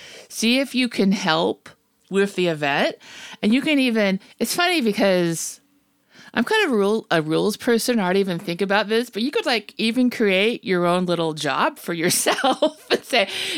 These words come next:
you know, like, say, I don't know, say the Chicago Bar Association was having a cocktail party and you're a member and you say, "Hey, I wanna volunteer as a greeter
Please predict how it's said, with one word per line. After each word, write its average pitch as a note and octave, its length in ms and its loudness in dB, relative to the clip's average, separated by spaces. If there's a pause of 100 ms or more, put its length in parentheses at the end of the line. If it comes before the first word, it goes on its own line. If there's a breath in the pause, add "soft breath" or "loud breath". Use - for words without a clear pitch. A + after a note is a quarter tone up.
you A3 60 2
know, G#3+ 200 4
like, G3 180 2
say, G3+ 500 0 (400 loud breath)
I E3+ 80 -4
don't F3 120 0
know, D#3 240 0
say F#3 180 2
the F#3+ 80 4
Chicago F#3+ 420 0
Bar E3 200 2
Association E3 720 -2
was D#3 180 -4
having D3+ 340 -2
a D3+ 60 -8
cocktail D3+ 500 -6
party D3+ 500 -2
and D3 140 -4
you're D3 260 -2
a C#3+ 60 -2
member D#3 420 -2
and D#3 100 -2
you D#3+ 80 -2
say, F3+ 220 -2
"Hey, A3+ 400 0 (400 loud breath)
I G3 80 2
wanna D#4 260 2
volunteer A3 640 2
as E3+ 220 0
a E3 80 -2
greeter E3 640 0